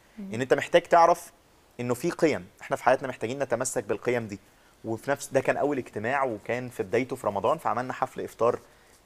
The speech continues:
Speaker 2: آه، جماعي. وكان الجميل إنه فعلًا هم ناس مثلًا من نفس القرية، بس هم على الترابيزة دي اكتشفوا إن هم مختلفين في حاجات كتيرة قوي.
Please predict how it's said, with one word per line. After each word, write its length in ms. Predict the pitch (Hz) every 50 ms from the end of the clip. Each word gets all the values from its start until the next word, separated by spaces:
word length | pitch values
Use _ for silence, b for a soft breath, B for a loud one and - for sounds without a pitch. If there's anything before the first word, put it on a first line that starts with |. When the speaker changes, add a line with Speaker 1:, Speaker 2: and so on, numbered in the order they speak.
| _
Speaker 2:
آه، 100 | - 98
جماعي. 480 | 98 90 110 107 113 139 151 147 170 185 - b b b b b b b b _
وكان 260 | 107 - - 160 185
الجميل 520 | 214 190 147 151 143 156 180 214 104 - - -
إنه 240 | 135 135 131 131 127
فعلًا 360 | 123 - 180 202 196 196 185 165 143
هم 200 | 147 170 180 170
ناس 240 | 160 160 160 - -
مثلًا 200 | 156 - 151 131
من 120 | 120 123
نفس 220 | 147 - - -
القرية، 400 | 180 - - 160 156 165 196 214 - - _ _ b b b b b b -
بس 160 | - - 170
هم 120 | 190 214
على 120 | 226 190 165
الترابيزة 420 | - - 147 147 160 185 165 175
دي 100 | 151 147
اكتشفوا 440 | 170 - - 196 - 180 165 - 160
إن 60 | 143
هم 140 | 131 147 165
مختلفين 420 | 170 147 - - 123 107 110 147
في 80 | 139 -
حاجات 220 | - 113 131 127
كتيرة 260 | - 120 - 139 139 120
قوي. 160 | 120 113